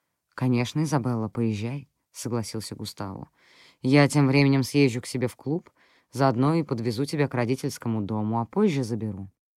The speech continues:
"Спасибо", — поблагодарила она мужа, когда они перешли в гостиную,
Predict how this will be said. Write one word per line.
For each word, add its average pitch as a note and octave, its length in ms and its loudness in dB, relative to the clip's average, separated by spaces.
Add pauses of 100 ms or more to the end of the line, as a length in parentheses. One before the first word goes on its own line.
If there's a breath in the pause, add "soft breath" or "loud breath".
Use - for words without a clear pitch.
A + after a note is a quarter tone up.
(440)
"Спасибо", — A2 640 -2 (600)
поблагодарила A#2+ 640 0
она A#2 160 0
мужа, C#3+ 400 -2 (320 soft breath)
когда C3+ 400 0
они C3 340 2
перешли B2+ 520 -4
в A2+ 80 -4
гостиную, G#2+ 720 -6